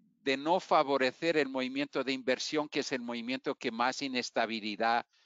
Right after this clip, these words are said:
produce en el tobillo. Todos sabemos que el paquete ligamentoso externo es más débil que el paquete ligamentoso interno y entonces una mo-, manera de dar más estabilidad a la,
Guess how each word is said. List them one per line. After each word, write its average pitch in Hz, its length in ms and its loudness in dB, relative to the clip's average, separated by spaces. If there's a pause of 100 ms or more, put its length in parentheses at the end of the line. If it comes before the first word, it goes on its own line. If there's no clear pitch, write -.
(320)
produce 113 500 -4
en 120 100 -4
el 101 220 -2
tobillo. 92 500 -8
Todos 110 240 -8
sabemos 117 520 0 (440)
que 127 100 0
el 117 100 -2
paquete 131 480 0
ligamentoso 131 840 0
externo 131 800 -2 (400)
es 123 300 -6
más 123 360 -4
débil 127 560 0 (400)
que 123 120 -6
el 117 80 -6
paquete 123 480 -4
ligamentoso 120 720 -2
interno 156 800 0 (340)
y 123 80 -6
entonces 139 580 -2
una 147 200 2
mo-, 135 240 0
manera 131 520 0
de 139 120 0
dar 131 260 2
más 131 340 0
estabilidad 123 960 0
a 117 140 2
la, 107 300 0